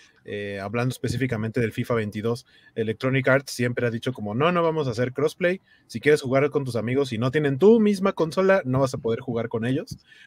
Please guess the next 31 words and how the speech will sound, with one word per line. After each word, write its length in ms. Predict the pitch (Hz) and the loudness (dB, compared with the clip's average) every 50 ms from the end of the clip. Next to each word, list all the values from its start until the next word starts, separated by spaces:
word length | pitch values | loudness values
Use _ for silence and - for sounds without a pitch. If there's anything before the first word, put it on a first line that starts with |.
| - _ - | -14 _ 0
pero 160 | 131 131 135 | 0 0 2
se 100 | 135 139 | 0 0
supone 400 | 127 143 131 - 160 165 175 165 | -2 0 2 2 4 4 2 0
que 160 | - 143 139 | 2 0 2
van 220 | 127 131 143 151 156 | 2 4 2 2 2
a 60 | 160 | 0
hacer, 340 | 147 - 156 151 151 151 _ - | 2 4 4 4 4 0 _ -8
eh, 180 | 135 127 120 113 | -6 -4 -4 -4
como 220 | - 123 117 123 127 | -4 -4 -4 -2 -2
una 220 | 139 147 147 131 | -2 -2 -2 0
prueba 240 | - 139 143 151 160 | 0 0 2 2 2
en 100 | 151 143 | 0 0
una 160 | 139 143 135 | -2 -4 -4
próxima 380 | - 135 131 127 - 139 131 120 | -2 -4 -4 -4 -4 -4 -4 -4
actualización 680 | - - 104 101 98 - 107 98 - 127 131 135 135 _ _ _ _ _ _ | -4 -6 -8 -8 -8 -10 -10 -6 -4 -2 -4 -4 -4 _ _ _ _ _ _
antes 380 | - 113 120 123 - 139 131 123 | -6 -4 -4 -2 0 0 0 0
de 100 | 120 - | 0 -4
que 140 | - 107 - | -4 -6 -4
salga 400 | - 120 117 120 117 127 123 117 | -2 -2 -2 0 2 2 0 0
el 260 | 104 104 101 101 101 | -2 -6 -8 -6 -4
nuevo 540 | 107 113 113 113 117 110 110 104 101 98 92 | -4 -2 -2 0 0 0 0 0 -2 -4 -4
fifa, 300 | - 127 127 - 160 151 | -2 -4 0 0 0 0
que 100 | - 107 | 0 -4
según 220 | - 98 98 110 | -8 -6 -6 -4
yo 100 | 113 113 | -4 -4
todavía 380 | 110 - 107 107 104 104 107 104 | -4 -2 -2 -2 -2 -2 -2 -4
va 80 | 104 101 | -4 -4
a 20 | |
ser 160 | - 110 101 | -6 -8 -10
fifa 300 | - - 107 98 110 104 | -8 -10 -8 -6 -4 -4
veintitrés, 520 | 101 95 92 - 98 - - 127 147 - | -4 -6 -8 -10 -14 -6 -4 -4 -4 -4